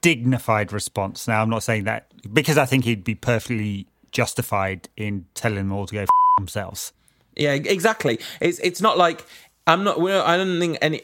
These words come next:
Speaker 2: I, I'm certainly, I don't think either of us are saying for a, a, for a second, like, it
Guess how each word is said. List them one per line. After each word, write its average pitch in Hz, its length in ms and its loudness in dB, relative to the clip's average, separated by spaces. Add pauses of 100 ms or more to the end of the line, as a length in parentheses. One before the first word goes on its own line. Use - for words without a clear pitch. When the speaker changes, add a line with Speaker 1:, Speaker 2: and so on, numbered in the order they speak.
Speaker 2:
I, 170 200 6
I'm 185 240 6
certainly, 147 420 2
I 156 40 4
don't 185 140 4
think 170 120 2
either 160 240 4
of 139 120 2
us 131 120 0
are 139 60 -4
saying 135 280 0
for 123 400 4
a, - 40 0 (140)
a, - 120 -2
for 123 180 2
a 117 40 2
second, 123 440 0
like, 117 280 0 (400)
it 151 240 0